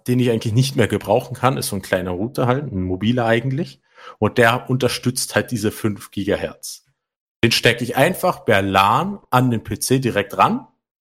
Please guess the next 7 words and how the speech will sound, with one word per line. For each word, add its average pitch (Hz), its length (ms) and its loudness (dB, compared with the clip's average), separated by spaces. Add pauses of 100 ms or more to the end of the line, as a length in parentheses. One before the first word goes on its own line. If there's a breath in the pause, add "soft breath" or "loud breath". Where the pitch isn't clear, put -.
(500)
und 151 420 0
verbinde 147 440 0
den 139 200 0
dann 127 120 2
mit 127 160 -2
der - 100 2
Quest. - 540 -4